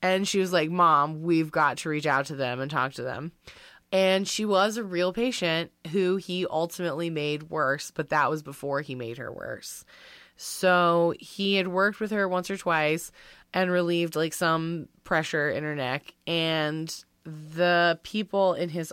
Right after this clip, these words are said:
office, basically, they said that he had won this award from Best Docs,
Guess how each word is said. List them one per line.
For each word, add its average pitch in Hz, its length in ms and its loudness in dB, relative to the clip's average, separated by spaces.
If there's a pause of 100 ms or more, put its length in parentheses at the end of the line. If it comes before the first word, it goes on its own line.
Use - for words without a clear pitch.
(100)
office, 170 840 0 (400)
basically, 277 380 4
they 254 160 4
said 254 340 2
that 262 140 2
he 220 180 0
had 214 100 4
won 185 280 2
this 180 180 -2
award 156 600 -4
from 160 500 0 (100)
Best 151 320 0
Docs, 123 600 0